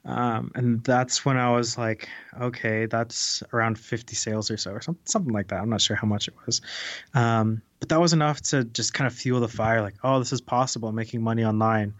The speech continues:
And so then I just kind of kept at it, kept perfecting my, my system and made sure I knew what was wrong and what was, um, what should be changed.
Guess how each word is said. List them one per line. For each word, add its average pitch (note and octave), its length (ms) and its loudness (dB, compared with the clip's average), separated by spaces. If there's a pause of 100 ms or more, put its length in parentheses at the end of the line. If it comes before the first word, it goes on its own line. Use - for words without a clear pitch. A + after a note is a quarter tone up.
(520)
And A#2 380 2
so B2 180 2
then B2 160 2
I A#2+ 80 2
just A#2 180 -2
kind B2 140 0
of A#2+ 100 -4 (220)
kept - 280 -2
at A#2 160 2
it, A#2 180 -2 (120)
kept - 220 -6 (460)
perfecting A#2 580 -2
my, A2 220 0 (200)
my G#2+ 100 -8
system A2+ 600 2
and G2+ 180 -2 (480)
made A#2 240 4
sure A#2+ 340 4
I A2 60 4
knew A#2 280 2
what A#2 120 2
was A2+ 180 -6
wrong A2+ 360 2
and G#2 240 -4
what A#2 120 -6
was, - 360 -6 (400)
um, G#2+ 480 -4 (140)
what - 200 -2
should A2+ 160 2
be A2 100 4
changed. G#2+ 560 2